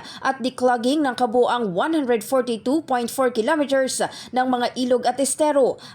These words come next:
at higit tatlong daang kilometro ng drainage system sa buong Metro Manila.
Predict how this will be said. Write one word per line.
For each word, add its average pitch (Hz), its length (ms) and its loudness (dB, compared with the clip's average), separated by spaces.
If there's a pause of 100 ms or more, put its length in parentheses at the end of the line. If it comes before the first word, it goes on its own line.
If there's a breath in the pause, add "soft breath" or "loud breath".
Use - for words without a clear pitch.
at 240 160 0
higit 247 240 0
tatlong 240 400 -2
daang 240 240 -2
kilometro 226 560 2
ng 240 240 0
drainage 226 400 0
system 262 480 0
sa 269 160 0
buong 247 400 2
Metro 190 320 0
Manila. 277 560 0